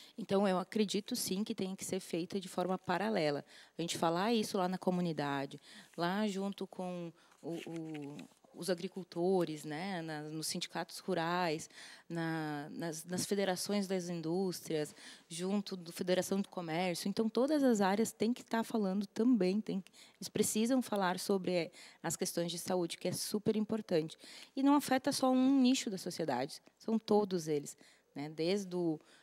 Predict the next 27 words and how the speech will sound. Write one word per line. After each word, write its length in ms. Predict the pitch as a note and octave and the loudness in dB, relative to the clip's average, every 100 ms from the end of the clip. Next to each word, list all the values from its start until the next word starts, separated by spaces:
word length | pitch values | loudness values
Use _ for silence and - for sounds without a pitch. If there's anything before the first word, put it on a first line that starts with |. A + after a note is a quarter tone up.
| _ | _
de-, 200 | D#3 - - | -6 -6 -4
desde 300 | E3+ F#3+ G3 | -2 0 0
a 60 | F#3+ | -2
da 300 | F#3+ F3 F3+ | -6 -2 -2
criança 800 | - G#3 F#3+ F#3 G#3+ B3+ - B3+ A#3 G#3+ F#3+ - | 0 2 6 6 6 2 0 -2 0 0 -2 -6
que 140 | G#3+ | -2
não 280 | G3 G3 A#3 | 2 4 4
vai 320 | G3+ F#3+ G3+ G3 | 4 2 2 -2
pra 120 | - | -4
escola 420 | F#3+ - F#3+ F#3 F#3 | -4 0 4 4 4
ainda, 580 | E3+ E3+ G3+ A#3 A#3+ A#3 - - - | 0 0 2 4 2 -2 -8 -20 -4
até 480 | - F#3 - G3 G#3 | 0 0 2 2 4
o 160 | A3 G3+ | 2 2
trabalhador, 920 | A3+ G#3 G#3+ G#3 F#3+ F#3 G3+ G3+ F#3 | 2 2 2 2 2 4 4 4 4
o, 200 | F3+ F#3 | 0 -2
a 120 | F3 | -4
pessoa 420 | F3+ E3 D#3+ E3+ F3+ | -4 -4 -2 0 -2
que 240 | - F#3+ - - - | -4 -10 -10 -20 -12
está 520 | G3 - - F3 G3 | -8 -6 -2 0 0
na, 240 | G3+ F#3 F3+ | 0 -2 -4
no, 440 | F3+ F3+ - - - | -4 -4 -4 -8 -10
no 260 | D#3 E3 E3+ | -8 -6 -2
meio 180 | F#3+ G3 | 0 0
de 140 | G3 | -2
trabalho, 580 | - F3 D#3+ D3+ C#3+ C#3 | -6 -4 -4 -4 -6 -10
né? 180 | D3 D#3 _ _ | -12 -14 _ _
Então, 160 | _ G3 | _ -14